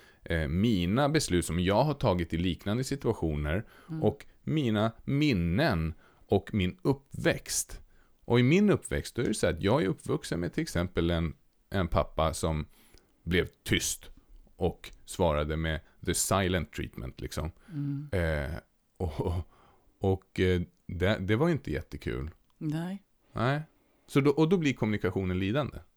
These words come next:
Speaker 2: Ja.
Speaker 1: Och det är de här filtrerna som du pratade om tidigare.
Speaker 2: Mm,
Speaker 1: Alltså,
Speaker 2: mm.
Speaker 1: filtrerna. Och, och, nu ska jag inte gå händelserna i förväg kanske, men om vi kan ändra de här filtrerna, alltså om vi kan ändra våra värderingar,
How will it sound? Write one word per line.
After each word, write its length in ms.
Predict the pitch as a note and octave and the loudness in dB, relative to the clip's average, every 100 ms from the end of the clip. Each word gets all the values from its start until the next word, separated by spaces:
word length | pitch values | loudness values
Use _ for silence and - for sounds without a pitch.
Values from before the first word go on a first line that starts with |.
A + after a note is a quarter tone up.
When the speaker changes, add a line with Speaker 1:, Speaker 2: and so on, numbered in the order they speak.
| _ _ _ _ _ - - | _ _ _ _ _ -14 4
Speaker 2:
Ja. 280 | F#3+ C4+ - | 4 4 0
Speaker 1:
Och 140 | - C3 | 4 6
det 80 | D#3+ | 8
är 100 | B2 | 6
de 120 | G2 | 4
här 100 | F#2+ | 0
filtrerna 760 | - C3+ C#3 - - D#2+ C#2+ | 2 2 2 0 -4 -4 -2
som 160 | C#2+ C#2 | -4 -6
du 80 | - | -6
pratade 320 | - C2 C2 | -6 -4 -4
om 100 | C#2 | -4
tidigare. 400 | E2 F2+ A#2 - | -4 -2 -2 -4
Speaker 2:
Mm, 320 | F2+ - - - | -8 -12 -2 2
Speaker 1:
Alltså, 300 | G3+ F#2+ F#2 | 4 2 2
Speaker 2:
mm. 220 | D#3+ F3+ | -2 -2
Speaker 1:
filtrerna. 600 | G#3+ C3 D3 - A#2 G#2+ - - | 0 -2 -2 -2 -2 -2 -8 -20
Och, 460 | - - A2+ - G#2+ | -18 2 2 4 0
och, 60 | - - - _ _ _ _ | -4 -8 -14 _ _ _ _
nu 280 | - A2+ G2+ | -4 -4 -2
ska 120 | - | 2
jag 20 | A#2 | 2
inte 120 | - | 4
gå 60 | |
händelserna 420 | F#2 G2 F#2 G2 F2+ | 4 4 2 0 0
i 40 | |
förväg 500 | - G2+ G#2 A#2 E2+ | 4 6 6 6 4
kanske, 300 | C#2 - C#2 - | -2 -2 -4 -2
men 560 | G2 A2 F2 D#2 F2 A#2+ - - - - - | 0 2 2 2 0 0 -4 -16 -20 -20 6
om 320 | B2+ C#3+ C3 | 8 8 6
vi 100 | - | 2
kan 180 | - E2 | 0 0
ändra 400 | G#2 F2+ F2 A2+ | 2 2 4 4
de 120 | F#2 | 2
här 80 | D#2+ | 0
filtrerna, 720 | - C3+ A#2 - - A#1 E2 - | 2 4 4 2 -4 -6 -8 -6
alltså 280 | - E2+ E2+ - _ _ | -4 -2 -4 -10 _ _
om 240 | A2 C3 | 4 6
vi 100 | A2+ | 4
kan 140 | F#2+ F2 | 0 -2
ändra 300 | D#2 D2+ D#2+ | -2 -2 -2
våra 300 | D2 D2+ D2+ | -2 -2 -4
värderingar, 1200 | D#2+ E2+ E2+ F#2 A#2 C3+ G#2 D#2+ A#1 D2+ E2 | 2 4 4 4 6 6 6 4 -2 -2 0